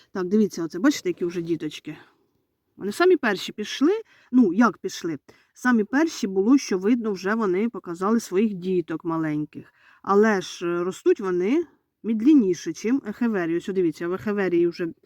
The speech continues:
вони пізніше пішли рости, а у лев дітки в них вже більші. Ось о, отакі. Це ось о яйценосний оцей. Ну, яйценосний, вони кругленькі, такі розовенькі.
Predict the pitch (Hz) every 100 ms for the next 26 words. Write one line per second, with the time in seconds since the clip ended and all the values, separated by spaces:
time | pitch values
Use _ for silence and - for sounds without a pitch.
0 | _ _ _ 180 196 202 214 220 214 -
1 | 185 185 - 190 190 175 _ _ 190 202
2 | - 359 427 _ _ _ _ - 196 190
3 | 208 220 190 190 320 - 175 196 220 202
4 | 214 180 160 - - - _ _ _ 180
5 | - 160 - _ _ _ _ _ _ -
6 | 160 175 - 160 165 _ - _ 240 202
7 | 175 - 170 160 _ _ _ 214 202 -
8 | 185 175 170 175 - 233 269 269 294 302
9 | 294 _ _ _ _ _ _ _ _ _
10 | _ _ _ _ _ _ _ 277 190 175
11 | - 170 170 247 - 220 202 190 175 190
12 | 185 180 170 - 170 175 175 185 277 349
13 | 185